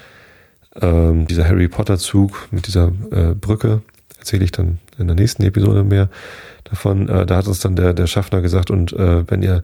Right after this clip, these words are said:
wenn wir auf der Brücke sind, müsst ihr Richtung, äh, See gucken, denn da steht das Bonnie Prince Charles Monument. Ja, also an jeder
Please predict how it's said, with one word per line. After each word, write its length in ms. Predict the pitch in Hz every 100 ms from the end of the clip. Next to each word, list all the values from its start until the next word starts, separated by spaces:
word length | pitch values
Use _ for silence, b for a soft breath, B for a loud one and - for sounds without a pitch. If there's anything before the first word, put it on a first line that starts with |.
| B B B B -
wenn 160 | 98
wir 60 | 98
auf 80 | 90
der 140 | 95
Brücke 240 | 104 127
sind, 180 | 117 113
müsst 240 | 101 104 107
ihr 160 | 95
Richtung, 440 | 92 - 98 95 92
äh, 360 | 110 101 92
See 300 | 95 101 117
gucken, 400 | 123 120 - 104
denn 160 | 95 90
da 240 | 87 95
steht 220 | 101 98
das 100 | 95
Bonnie 260 | - 98 98
Prince 360 | 90 92 87 -
Charles 420 | - 87 87 -
Monument. 720 | 87 71 69 69 71 67 - B B B B B B B B B _
Ja, 160 | 90 82
also 340 | 95 85 82 82
an 120 | 101
jeder 500 | 85 92 87 85 85